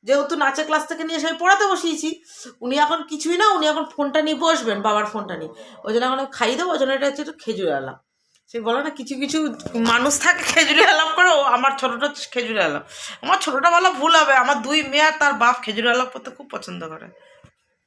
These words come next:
কাজটা তো হাসিল করতে হবে। তো চলো আজকের মতো আসি, টাটা, বাই বাই, গুড নাইট সুইট ড্রিমস, লাভ ইউ অল। সবাই ভালো থেকো, সুস্থ থেকো। যতটা যা পারছি শেয়ার করার চেষ্টা করছি, এর থেকে বেশি কিছু আর পারছি না, সময় আমার সাথ দিচ্ছে না।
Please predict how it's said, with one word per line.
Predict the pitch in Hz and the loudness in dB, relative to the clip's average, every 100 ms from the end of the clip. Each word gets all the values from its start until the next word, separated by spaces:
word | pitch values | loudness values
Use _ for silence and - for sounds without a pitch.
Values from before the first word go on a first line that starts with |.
| _ _ _ _ | _ _ _ _
কাজটা | 214 220 - | -2 -2 -2
তো | 262 | -2
হাসিল | 285 269 285 | 0 0 -4
করতে | 269 294 - | -6 -6 -4
হবে। | 277 214 180 - - - _ | -4 -4 -8 -12 -20 -20 _
তো | 294 | -8
চলো | 294 320 302 247 - - 208 | 4 4 6 2 -2 -14 -4
আজকের | - 254 311 | 0 2 4
মতো | 311 320 | 2 4
আসি, | 311 302 | 4 4
টাটা, | 294 277 269 | 2 4 4
বাই | 294 277 | 4 4
বাই, | 285 294 | 4 2
গুড | 294 277 | 0 0
নাইট | 294 294 | 0 0
সুইট | 302 285 | -2 0
ড্রিমস, | 302 294 | 0 0
লাভ | 285 269 | 2 2
ইউ | 277 | 4
অল। | 277 285 | 4 4
সবাই | 285 254 226 | 0 -6 -2
ভালো | 214 240 | -2 -2
থেকো, | 247 269 | -4 -6
সুস্থ | 269 254 254 | -6 -8 -6
থেকো। | 285 285 302 311 - - - - - | -4 2 2 0 -8 -14 -14 -14 -4
যতটা | 233 247 294 | -4 0 2
যা | 294 | 2
পারছি | 294 269 262 294 | 2 0 0 -4
শেয়ার | - 262 | 0 0
করার | 262 277 269 | 2 0 -2
চেষ্টা | 262 254 277 | -6 -4 -4
করছি, | 277 285 277 | -4 -4 -4
এর | 254 | -4
থেকে | 247 262 | -6 -6
বেশি | 220 220 247 | -4 -6 -6
কিছু | 240 254 | -8 -6
আর | 247 | -4
পারছি | 214 208 - 254 | -2 -2 -4 -10
না, | 269 285 - - - | -8 -8 -16 -20 -20
সময় | - 247 240 254 | -10 -6 0 2
আমার | 254 240 | 2 2
সাথ | 247 - 247 | 0 0 -2
দিচ্ছে | 214 269 294 | -2 -6 -2
না। | 285 | 0